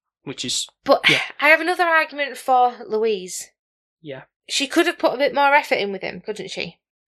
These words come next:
Speaker 1: It's true. Yeah, she didn't really, she's almost like, "Yeah, I'm just gonna fend for myself and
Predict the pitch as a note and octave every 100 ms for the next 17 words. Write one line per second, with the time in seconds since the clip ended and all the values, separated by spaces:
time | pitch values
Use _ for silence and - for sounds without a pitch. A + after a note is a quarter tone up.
0 | _ _ - - A3+ F#3+ F#3+ - - -
1 | F3+ E3 D#3 E3+ E3 E3 D#3+ D#3+ D#3 D3+
2 | D3+ - - _ _ E3 D3+ D3 C#3+ D3
3 | C#3 D3 D3 C#3+ C#3+ D3 D3+ D3 C#3+ C#3+
4 | D3 - C#3 C3+ - - C#3